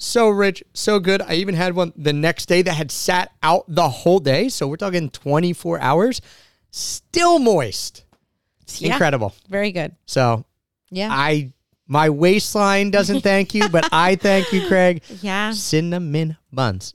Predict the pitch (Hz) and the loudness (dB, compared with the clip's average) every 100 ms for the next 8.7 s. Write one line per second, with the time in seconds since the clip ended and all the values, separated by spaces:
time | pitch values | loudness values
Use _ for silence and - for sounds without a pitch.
0 | _ 131 131 104 - 247 233 254 254 240 | _ 0 0 -2 -8 -4 0 2 2 0
1 | 240 233 214 190 190 190 185 185 190 - | -2 -2 2 2 2 0 -2 -2 -4 -8
2 | 202 196 185 185 190 214 208 - 175 - | -6 -4 -2 -4 -6 -8 -8 -6 -8 -8
3 | _ _ - - - 95 - - - _ | _ _ -20 -18 -12 -10 -10 -12 -16 _
4 | _ - 269 214 180 226 277 359 403 - | _ -4 -2 -2 -2 -2 0 0 -2 -4
5 | 262 277 294 285 - 175 160 185 - _ | -6 -2 -4 -2 -2 0 -2 -6 -16 _
6 | _ _ _ - - 226 214 196 - - | _ _ _ -10 -2 2 2 -2 -8 -14
7 | 180 202 196 208 190 175 196 - - - | -4 -2 -2 -6 -6 -2 -2 -2 -6 -6
8 | 392 392 262 202 185 185 190 | -6 -6 -4 -4 -2 -4 -8